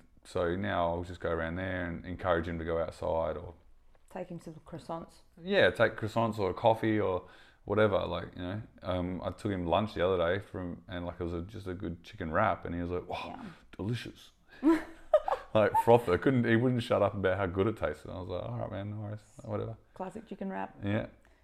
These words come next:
Speaker 2: Yeah,
Speaker 1: So
Speaker 2: good. How you treat him from Brighton Road
Speaker 1: Yeah.
Speaker 2: next time.
Speaker 1: Yeah, yeah.
Speaker 2: Not sponsored.
Speaker 1: Not, not at all.
Speaker 2: It could be, if
Speaker 1: Could
Speaker 2: you
Speaker 1: be.
Speaker 2: want.
Speaker 1: Uh, if you want.
Speaker 2: <laughs>
Speaker 1: Brighton Road, the road, actual road.
Speaker 2: Yeah, the whole
Speaker 1: City of
Speaker 2: road.
Speaker 1: Sterling,
Speaker 2: Um,
Speaker 1: if you're listening.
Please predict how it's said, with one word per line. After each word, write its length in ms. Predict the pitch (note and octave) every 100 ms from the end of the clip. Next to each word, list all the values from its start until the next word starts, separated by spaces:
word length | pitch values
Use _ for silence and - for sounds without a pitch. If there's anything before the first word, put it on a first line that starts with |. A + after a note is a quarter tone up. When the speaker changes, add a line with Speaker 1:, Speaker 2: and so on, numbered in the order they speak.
| A2
Speaker 2:
Yeah, 180 | G3+ F#3
Speaker 1:
So 40 | F3
Speaker 2:
good. 260 | F3+ A#3 F#3+ - A#3+ A#3
How 80 | G3+
you 180 | G3 F#3+ - - - _ -
treat 220 | G#3 A3
him 100 | G3
from 320 | - F3+ F3 A3 F#3+
Brighton 280 | G3 F#3 F3+
Road 260 | F3+ G#3 - -
Speaker 1:
Yeah. 120 | A2 B2
Speaker 2:
next 140 | C#3
time. 240 | F#3 F3 F3+ A#2
Speaker 1:
Yeah, 220 | G#2 G#2+
yeah. 180 | A2+ G2+ F2
Speaker 2:
Not 140 | G2+ -
sponsored. 360 | G2 - F#3+ F#3+ _ _ _
Speaker 1:
Not, 200 | G2 E2+ - _ - -
not 140 | F2
at 40 | F#2
all. 120 | F#2+
Speaker 2:
It 100 | -
could 160 | A#3+ A3+
be, 80 | C4 -
if 60 | -
Speaker 1:
Could 120 | B2+
Speaker 2:
you 20 | A#2+
Speaker 1:
be. 80 | A2
Speaker 2:
want. 160 | A#2
Speaker 1:
Uh, 40 | G2
if 40 | A2+
you 100 | A2
want. 240 | A#2 A2 - - -
Speaker 2:
<laughs> 520 | D4 D#4+ - - _
Speaker 1:
Brighton 240 | G2 G2 F#3+
Road, 280 | - G#2+ G#2
the 80 |
road, 380 | F2+ F#2 F2+ F#2 -
actual 300 | F2+ - F#2
road. 180 | F2 F2 - -
Speaker 2:
Yeah, 220 | G3 F3+ -
the 60 |
whole 140 | D#3 F3
Speaker 1:
City 120 | G2
of 40 | F#2
Speaker 2:
road. 40 |
Speaker 1:
Sterling, 300 | G2 G2 G2+ - - - - A#3 -
Speaker 2:
Um, 280 | G3 G#3 G3
Speaker 1:
if 40 | F3
you're 100 | G#2
listening. 280 | G2+ G#2